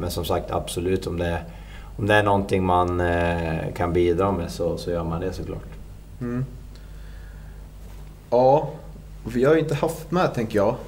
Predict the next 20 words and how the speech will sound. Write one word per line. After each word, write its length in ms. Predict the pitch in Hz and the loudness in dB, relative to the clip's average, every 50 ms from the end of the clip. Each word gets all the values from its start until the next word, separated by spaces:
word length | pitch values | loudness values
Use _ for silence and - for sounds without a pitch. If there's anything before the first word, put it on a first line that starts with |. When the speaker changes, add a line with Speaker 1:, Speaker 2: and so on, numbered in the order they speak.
| - - - - - - | -12 -14 -14 -14 -14 -12
Speaker 2:
Tycker 160 | - - - 113 | -8 -4 -2 0
jag 100 | 113 117 | 0 0
läser 200 | 113 110 - 113 | 0 -2 -4 -6
från 100 | 117 120 | -6 -4
min 100 | 131 131 | -4 -6
papper 280 | - 127 - - - | -6 -8 -6 -4 -2
här 140 | 110 120 107 | 2 2 4
och 60 | 98 | 4
du 80 | 101 110 | 6 4
läser 160 | 113 107 - | 4 4 2
från 120 | - 107 | 0 0
ditt. 360 | 110 117 101 - - - - - | 0 0 -2 -2 -6 -6 0 2
Vi 120 | 101 110 | 2 2
är 40 | 110 | 2
helt, 380 | 107 - 123 113 - - - - - - | 2 2 2 2 2 0 -6 -4 2 4
helt 240 | 147 139 - - - | 4 4 4 2 -2
på 60 | 139 | -2
olika 260 | 127 123 120 - 123 | 0 0 2 2 2
faser, 320 | 120 - 135 123 123 - 107 | 4 6 6 6 4 4 0
men 140 | 107 104 | -2 -2